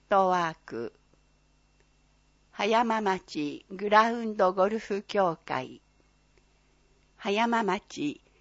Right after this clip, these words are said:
身体障害者福祉協会。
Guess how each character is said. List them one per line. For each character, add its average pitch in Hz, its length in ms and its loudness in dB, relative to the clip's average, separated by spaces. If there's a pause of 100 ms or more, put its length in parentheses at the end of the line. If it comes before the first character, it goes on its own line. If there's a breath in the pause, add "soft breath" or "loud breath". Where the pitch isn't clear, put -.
(120)
身 247 280 -2
体 247 300 0
障 220 360 0
害 196 240 2
者 - 380 -2 (100)
福 - 240 -10
祉 - 300 -6
協 208 340 2
会。 120 340 -2